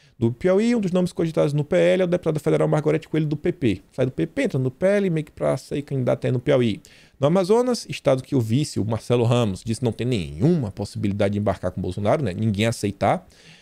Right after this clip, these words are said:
Ah, aliados de Bolsonaro defendem que o ex-ministro Alfredo Nascimento, aliado de Costa Neto, se candidata a deputado federal.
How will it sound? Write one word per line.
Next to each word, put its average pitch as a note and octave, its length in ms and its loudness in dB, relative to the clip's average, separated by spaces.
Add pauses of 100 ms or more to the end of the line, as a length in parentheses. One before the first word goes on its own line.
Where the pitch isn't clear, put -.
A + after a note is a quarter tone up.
(240)
Ah, G#2 840 2 (140)
aliados E3 340 2
de E3 80 0
Bolsonaro G3+ 400 -2
defendem G3+ 420 -2
que F3+ 140 -2
o F3+ 40 6
ex-ministro D#3 480 0
Alfredo B2 280 0
Nascimento, E3 520 -2
aliado B2 280 0
de - 60 -10
Costa A2+ 260 -4
Neto, F3 100 0
se G#3 100 -12
candidata E3 380 -2
a E3 40 -4
deputado D3 280 -2
federal. - 360 -2